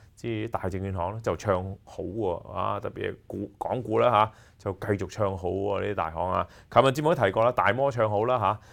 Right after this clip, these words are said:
咁啊，最新咧亦有兩間又出嚟唱好，包括瑞銀啦，瑞銀咧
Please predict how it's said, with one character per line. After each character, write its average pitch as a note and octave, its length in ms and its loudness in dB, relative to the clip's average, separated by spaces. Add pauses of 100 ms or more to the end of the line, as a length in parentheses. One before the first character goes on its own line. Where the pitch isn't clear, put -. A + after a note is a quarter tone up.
(200)
咁 D#3 80 4
啊， D#3+ 40 4
最 D#3+ 160 4
新 F3 180 6
咧 E3+ 140 2
亦 A#2+ 80 2
有 A2+ 200 8
兩 G#2+ 260 8
間 C#3+ 200 6
又 G2+ 120 0
出 B2+ 140 -4
嚟 G2+ 140 -4
唱 E2+ 220 -8
好， F2 200 -6
包 A#2 160 4
括 A2+ 80 2
瑞 F#2 220 -2
銀 F2+ 220 -2
啦， C#3+ 280 -4
瑞 G#2+ 100 2
銀 G#2+ 100 4
咧 C#3 120 2